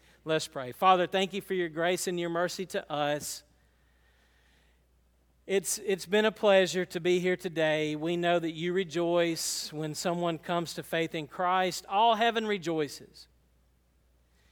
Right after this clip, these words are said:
You also love cheerful givers. And for that we are grateful, for you are the ultimate cheerful giver, for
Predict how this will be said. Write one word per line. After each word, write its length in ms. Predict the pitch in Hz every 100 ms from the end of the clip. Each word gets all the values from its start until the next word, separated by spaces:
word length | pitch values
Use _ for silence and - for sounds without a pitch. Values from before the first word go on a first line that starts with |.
| _
You 140 | 160
also 340 | 196 226 - 214
love 580 | 196 185 202 214 185 -
cheerful 540 | - 233 233 - 220
givers. 720 | 190 220 208 151 120 113 - - _ _ _ _ _ _ _ _ _ _ 170
And 80 |
for 100 | 170
that 240 | 190 202 208
we 140 | 202
are 60 | 202
grateful, 640 | 175 196 208 175 147 127 127
for 120 | -
you 280 | 156 190 220
are 40 |
the 160 | 208 180 -
ultimate 540 | 254 294 285 202 175
cheerful 500 | - 180 165 - 156
giver, 380 | 139 156 156 170
for 420 | - 180 175 156